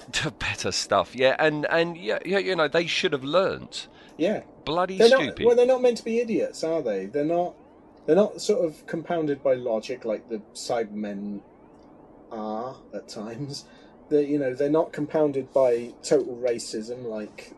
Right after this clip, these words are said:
Speaker 1: the Daleks are. They're meant to be, they live for war and for military ta-, and they're always saying what great tacticians they are. Yeah, they would have learnt after the first one.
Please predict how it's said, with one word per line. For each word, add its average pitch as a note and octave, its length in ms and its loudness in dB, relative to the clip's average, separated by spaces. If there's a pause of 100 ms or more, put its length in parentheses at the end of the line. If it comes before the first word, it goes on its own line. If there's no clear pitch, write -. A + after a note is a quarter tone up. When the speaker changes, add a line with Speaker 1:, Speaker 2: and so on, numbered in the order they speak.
Speaker 1:
the A2 60 -8
Daleks A2+ 500 -4
are. G2 80 -10 (300)
They're D3+ 100 4
meant E3+ 240 4
to - 100 -14
be, C3+ 220 -6
they C#3+ 160 2
live D3+ 240 6
for - 220 -4
war A#2 560 0
and A2+ 240 -10
for - 180 -8
military A#2+ 420 -8
ta-, D3+ 120 -4
and B2+ 100 -12
they're C3+ 120 -4
always D#3+ 240 2
saying B2 220 -8
what A2 200 -12
great B2+ 260 -6
tacticians - 680 -14
they G2 160 -10
are. F2 200 -12 (960)
Yeah, C4 160 6
they A3+ 180 4
would G#3+ 180 4
have G3 80 -2
learnt A3 320 0
after C#3 300 -6
the C#3 80 -2
first F#3 400 -2
one. F#2+ 320 -8